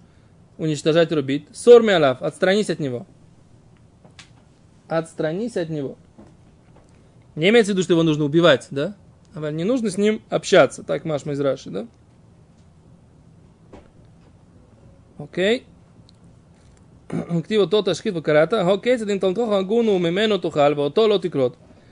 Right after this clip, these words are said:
Вим лав, вото ташхит векарата. Седер, это то, что написано, э, про т-, т-, Адам эц Саде. Раши говорит, хи Адам эц Саде, человек, он,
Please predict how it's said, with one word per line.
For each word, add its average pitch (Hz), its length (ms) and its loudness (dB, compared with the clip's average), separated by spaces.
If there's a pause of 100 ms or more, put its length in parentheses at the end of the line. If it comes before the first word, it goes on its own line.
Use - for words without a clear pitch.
(320)
Вим 151 180 0
лав, 262 240 4
вото 220 220 2
ташхит 208 360 -4
векарата. 165 500 0 (1080)
Седер, 214 260 -2
это 202 380 0 (760)
то, 170 80 -2
что 170 120 -8
написано, 208 920 -6
э, 147 560 -4
про 160 400 2 (420)
т-, 165 100 -10
т-, 165 100 -12
Адам 170 320 -2
эц 165 180 -8
Саде. 160 300 -2 (400)
Раши 190 320 4
говорит, 165 260 0 (1000)
хи 202 140 -2
Адам 196 340 2
эц 180 220 -2
Саде, 147 300 -2
человек, 165 500 2
он, 143 240 -6